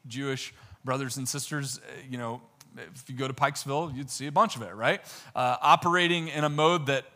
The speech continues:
of the folks that literally he's speaking to right here. Um, and so, uh, y-, you know, I, I, I want to,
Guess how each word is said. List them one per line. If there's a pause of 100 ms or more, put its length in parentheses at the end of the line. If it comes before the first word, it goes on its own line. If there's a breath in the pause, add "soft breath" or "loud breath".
(180)
of
the
folks
that
literally
he's
speaking
to
right
here. (460 loud breath)
Um,
and
so, (320 soft breath)
uh,
y-,
you
know,
I,
I,
I
want
to,